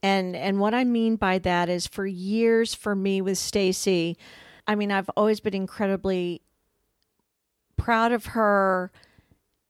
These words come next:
love her, ferociously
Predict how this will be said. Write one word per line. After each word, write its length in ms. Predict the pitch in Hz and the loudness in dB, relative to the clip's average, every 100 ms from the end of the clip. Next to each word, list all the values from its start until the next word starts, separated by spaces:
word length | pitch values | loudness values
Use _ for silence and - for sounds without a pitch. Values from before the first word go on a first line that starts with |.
| _ _ _ _ | _ _ _ _
love 400 | - 202 226 226 | -6 0 2 0
her, 500 | - 233 214 185 180 - _ _ _ _ _ _ _ _ | 0 0 2 2 0 -6 _ _ _ _ _ _ _ _
ferociously 1200 | - 202 180 226 277 - 226 - 208 185 180 170 | -12 -6 0 0 0 -2 -2 -2 -2 -2 -4 -8